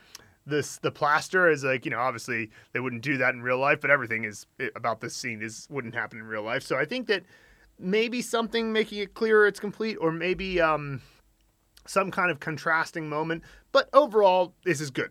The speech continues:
This is good. It's got all the elements to it. And,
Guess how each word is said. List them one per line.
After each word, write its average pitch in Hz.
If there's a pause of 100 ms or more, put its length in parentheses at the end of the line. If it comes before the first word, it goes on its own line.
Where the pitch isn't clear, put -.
(120)
This 139
is 127
good. 147
It's 120
got 165
all 151
the 139
elements 143
to 139
it. - (440)
And, 135